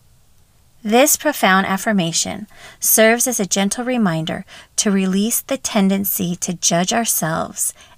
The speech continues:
and those around us. It invites us to embrace a compassionate and accepting attitude towards ourselves, others, and the world we live in. As you repeat this affirmation,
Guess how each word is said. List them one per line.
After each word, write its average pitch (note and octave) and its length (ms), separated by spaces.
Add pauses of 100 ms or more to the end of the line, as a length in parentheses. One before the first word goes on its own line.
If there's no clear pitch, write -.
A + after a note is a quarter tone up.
and F3 180
those E3+ 280
around D3+ 400
us. - 420 (800)
It G#3+ 80
invites G3 560
us E3+ 220
to - 200
embrace F3+ 460
a F3 60
compassionate F3 880 (420)
and F#3 100
accepting - 680
attitude F3+ 560 (280)
towards F3 520
ourselves, F3 880 (340)
others, F3 520 (340)
and G#3 180
the G3+ 60
world F3 400
we F#3+ 80
live F#3+ 300
in. E3+ 180 (1300)
As F#3 240
you A#3 100
repeat A3 400
this G#3+ 180
affirmation, F#3 760